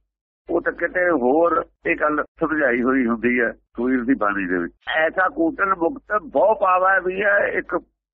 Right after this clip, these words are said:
ਉਹਦੇ ਵਿੱਚ "ਥੋ ਪਾਵਾ" ਵੀ ਹੈ। ਇਹ ਵੀ ਗੱਲ ਹੁਣ ਦੱਸਦੀ ਹੈ ਕੁਦਰਤੀ, ਚਲੋ ਆ ਗਈ। ਦੋ ਤਰ੍ਹਾਂ ਦੇ ਪਾਠ ਨੇ ਸਾਡੇ ਕੋਲ,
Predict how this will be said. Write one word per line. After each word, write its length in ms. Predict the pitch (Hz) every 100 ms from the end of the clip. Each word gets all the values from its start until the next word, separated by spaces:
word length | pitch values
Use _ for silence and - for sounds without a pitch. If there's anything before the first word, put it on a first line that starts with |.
| _
ਉਹਦੇ 160 | 151 160
ਵਿੱਚ 160 | 151 170 -
"ਥੋ 200 | 160 180
ਪਾਵਾ" 340 | 143 107 98
ਵੀ 200 | 82 85
ਹੈ। 60 | 73 _ _ - 190
ਇਹ 60 |
ਵੀ 140 | 175 147
ਗੱਲ 180 | 143
ਹੁਣ 180 | 139 127
ਦੱਸਦੀ 440 | 110 98 92 95 85
ਹੈ 60 | -
ਕੁਦਰਤੀ, 440 | - 113 98 - -
ਚਲੋ 300 | 110 107 104
ਆ 140 | 90
ਗਈ। 140 | - - _ _ _ _ -
ਦੋ 180 | 143 165
ਤਰ੍ਹਾਂ 260 | 165 175
ਦੇ 120 | 175 170
ਪਾਠ 200 | 160 160
ਨੇ 220 | 143 160 143
ਸਾਡੇ 260 | 127 123
ਕੋਲ, 240 | 101 98